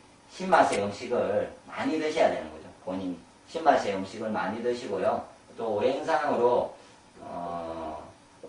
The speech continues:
상대적으로 간이 약하신 분은, 예, 그 매우 이렇게 단맛의 음식과 특히 매운맛의 음식은 간에 거의 안 좋습니다.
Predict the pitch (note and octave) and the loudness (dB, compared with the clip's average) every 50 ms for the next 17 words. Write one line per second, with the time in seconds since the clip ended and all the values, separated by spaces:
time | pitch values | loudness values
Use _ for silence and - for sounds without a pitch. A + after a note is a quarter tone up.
0 | - - - B2+ C3+ - F3+ F#3+ F#3 E3 - C3+ B2+ A#2+ - - - A#2+ C3+ D#3+ | -14 -8 -4 -2 0 4 4 4 6 6 6 6 4 4 4 2 2 2 6 8
1 | E3+ F3 F3+ F3+ F3+ F3+ F3 E3+ D3+ C3 B2 A#2 G#2+ G#2+ B2+ B2+ - - - - | 10 10 10 8 6 4 4 2 0 -2 0 0 2 4 4 4 2 0 -4 -12
2 | - - - - - - - F#2+ F#2 G2 - - - - - - - - - - | -18 -20 -20 -20 -20 -20 -16 -12 -10 -8 -8 -10 -12 -16 -20 -20 -20 -20 -20 -20
3 | - - - - - A#2+ - F#2 - - G#2 A2 - - - - - - - A#2 | -20 -20 -20 -20 -14 -10 -6 -4 -4 -2 0 4 6 8 8 6 6 2 -4 -10
4 | A2 - - - - - F3 F#3+ G3+ - - C3+ C3+ - - - - - - - | -10 -6 -6 -2 2 4 4 6 6 8 6 6 6 4 0 -2 -4 -6 -8 -4
5 | - - - - - - - - - - - - - - - - - - - - | -4 -4 -4 -4 -6 -12 -18 -20 -20 -20 -20 -20 -20 -20 -20 -20 -20 -20 -20 -20
6 | - - B2+ A#2 B2+ B2 A#2+ E3+ - - F#3 F#3 C#3+ - - B2 A2 G2+ G2+ G2+ | -14 -12 -6 -2 0 2 4 6 6 6 6 6 6 4 4 2 -2 -4 -4 -6
7 | - B2+ B2 A2 G#2+ G#2 - F#2+ G2 A#2 B2+ A#2+ A#2 A#2 A#2+ B2 B2 G#2 F#2+ F2+ | -6 -6 -6 -6 -6 -6 -4 -4 -2 0 0 0 -2 -2 -2 -2 0 0 -2 -4
8 | - E2+ E2 F#2+ G2 G2 - G#2+ G#2 F#2+ F#2 F2 - - | -6 -8 -8 -8 -8 -8 -8 -10 -10 -10 -8 -8 -8 -8